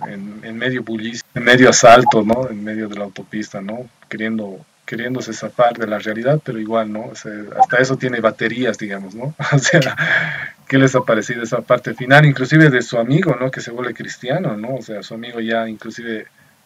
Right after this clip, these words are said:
uno de sus amigos de la pandilla ya no quiere estar con él, y otro que se vuelve cristiano, ¿no? O sea, que ya, como que ya divulga la palabra de Dios, entonces ya,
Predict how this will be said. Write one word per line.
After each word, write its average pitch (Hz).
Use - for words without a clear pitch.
uno 123
de 110
sus -
amigos 113
de 107
la 104
pandilla 113
ya 110
no 113
quiere 113
estar 107
con 113
él, 156
y 107
otro 117
que 95
se 110
vuelve 107
cristiano, 107
¿no? 110
O 110
sea, 101
que 101
ya, 107
como 107
que 113
ya 113
divulga 113
la 104
palabra 107
de 104
Dios, 139
entonces 110
ya, 104